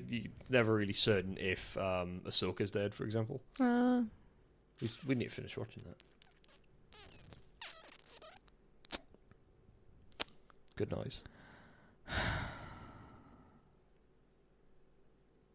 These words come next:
Speaker 2: I feel like I have m-, more of a personal relationship with the Harry Potter world just because I feel like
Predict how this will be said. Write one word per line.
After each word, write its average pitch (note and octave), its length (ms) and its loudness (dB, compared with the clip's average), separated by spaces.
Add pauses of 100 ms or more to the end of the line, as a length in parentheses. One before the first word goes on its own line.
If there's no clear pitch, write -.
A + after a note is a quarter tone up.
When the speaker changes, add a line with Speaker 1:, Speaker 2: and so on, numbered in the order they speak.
(1400)
Speaker 2:
I C4+ 40 8
feel E4+ 220 12
like F#4 220 12
I C#4 160 12
have C#4 280 12
m-, A#3+ 80 2 (240)
more A3+ 560 12
of A#3 120 12
a A#3 200 12 (1300)
personal C#4+ 720 10
relationship A#3+ 800 12
with G#3+ 140 8 (400)
the G#3+ 120 8
Harry G#3 220 12
Potter G#3+ 260 12
world F#3+ 260 10
just - 180 2
because A3+ 240 6
I A3+ 40 10
feel B3 260 8
like A3 280 12